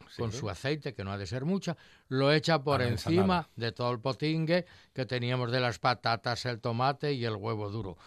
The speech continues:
Speaker 2: Como aquello les va a quedar un poco seco, el agua donde hemos frito y cocido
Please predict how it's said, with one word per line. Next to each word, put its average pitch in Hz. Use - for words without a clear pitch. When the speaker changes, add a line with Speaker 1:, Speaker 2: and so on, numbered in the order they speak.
Speaker 2:
Como 147
aquello 208
les 160
va 175
a -
quedar 160
un 143
poco 170
seco, 139
el 214
agua 196
donde 196
hemos 190
frito 190
y 185
cocido 170